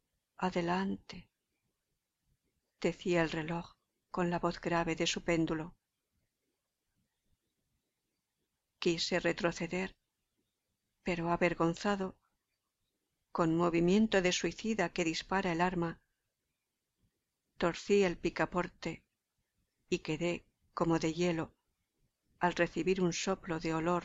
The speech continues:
de muerto. Bien lo conocía. No podía equivocarme.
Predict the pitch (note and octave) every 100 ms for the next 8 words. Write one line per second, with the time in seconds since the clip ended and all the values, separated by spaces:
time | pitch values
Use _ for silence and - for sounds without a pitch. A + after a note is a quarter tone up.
0 | - E3 E3 E3 D#3+ - - F3 _ _
1 | _ _ _ _ _ _ _ _ _ _
2 | _ _ _ _ _ _ _ _ _ _
3 | _ _ _ _ _ _ _ _ _ _
4 | _ - F3 E3 D#3+ D#3+ - D#3+ E3 -
5 | E3 E3 F#3 _ _ _ _ _ _ _
6 | _ _ _ _ _ _ _ _ _ _
7 | _ G3 G3 G3 F#3+ F#3+ G3 F3 - F3
8 | E3+ - E3 F3 F#3